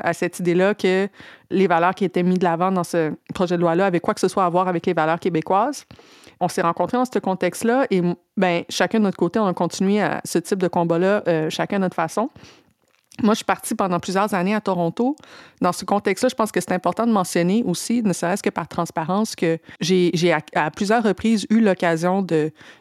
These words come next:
de discuter avec Amira Egawabi, qui est une personne qui aussi est sur ce dossier-là de l'Ontario depuis plusieurs années, qui a été, euh, impliquée dans plusieurs organismes pan-canadiens et que, ben,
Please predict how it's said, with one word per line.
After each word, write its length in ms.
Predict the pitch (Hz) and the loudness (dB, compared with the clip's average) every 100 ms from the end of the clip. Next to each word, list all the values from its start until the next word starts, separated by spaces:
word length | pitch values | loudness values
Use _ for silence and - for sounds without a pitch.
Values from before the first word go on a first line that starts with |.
| - | 0
de 100 | 170 | 0
discuter 560 | 156 - - 226 240 | 0 -12 -4 0 2
avec 200 | 196 170 | 2 0
Amira 520 | 170 165 165 175 185 180 | 0 0 0 0 0 0
Egawabi, 540 | 170 165 170 165 202 | -2 0 0 -2 -4
qui 160 | - 185 | -2 0
est 120 | 185 | 2
une 120 | 170 | 0
personne 380 | - 156 202 190 | -2 -2 0 0
qui 180 | - - | -2 -2
aussi 480 | 202 202 - 262 254 | -2 -2 0 0 2
est 100 | - | 0
sur 160 | 165 185 | 0 0
ce 120 | 175 | -2
dossier-là 560 | 170 175 - 165 185 214 - - - - | 0 0 2 2 2 0 -8 -20 -20 -2
de 140 | 165 | 2
l'Ontario 560 | 175 175 175 160 190 202 | 2 2 0 0 0 2
depuis 220 | 165 - | 0 -4
plusieurs 380 | - 175 170 165 | -6 -2 -2 0
années, 320 | 156 160 214 | 0 2 0
qui 120 | 214 | 2
a 20 | 175 | -2
été, 320 | 156 180 175 | 0 0 0
euh, 80 | 151 | 0
impliquée 260 | 175 - - | -4 -4 -4
dans 140 | 175 | -4
plusieurs 340 | 165 165 180 175 | 0 0 0 -2
organismes 380 | 160 156 190 | -2 -2 -2
pan-canadiens 640 | - 170 170 156 156 196 247 - - - - - | -2 -4 -2 -2 -2 -2 -2 -4 -20 -20 -6 -4
et 80 | |
que, 380 | 175 - 202 196 | 0 2 4 4
ben, 140 | 175 | 2